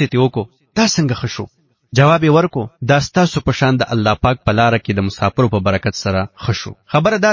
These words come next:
ده چې تاسو چې څه خوړل یو، د هغې نه چې څه پاتې شوي وو، مونږ ستاسو هغه جوټه د شفا په نیت باندې دې ماشوم له ورکړه او په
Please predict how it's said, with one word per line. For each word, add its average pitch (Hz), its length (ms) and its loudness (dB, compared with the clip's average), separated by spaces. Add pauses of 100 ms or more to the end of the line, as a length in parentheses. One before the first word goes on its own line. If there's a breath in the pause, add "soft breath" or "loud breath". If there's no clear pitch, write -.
ده 143 80 0 (260)
چې 147 80 -2 (140)
تاسو 208 280 0
چې 170 200 -2 (420)
څه - 160 0
خوړل 165 320 4
یو، 139 160 2 (380)
د 143 40 0 (100)
هغې 180 260 2
نه 214 120 2
چې 160 120 -2
څه 165 60 -2 (100)
پاتې 156 320 0
شوي 214 220 2
وو، 107 160 -4 (200)
مونږ 220 140 2 (160)
ستاسو 196 280 0 (100)
هغه 135 240 0
جوټه 127 280 0 (220)
د - 20 -2 (120)
شفا 202 300 -2
په - 160 -4
نیت 143 260 0 (100)
باندې 123 220 0 (100)
دې 131 160 2
ماشوم 120 320 0
له 123 120 4
ورکړه 147 280 -2 (480)
او 135 140 4 (300)
په 151 60 4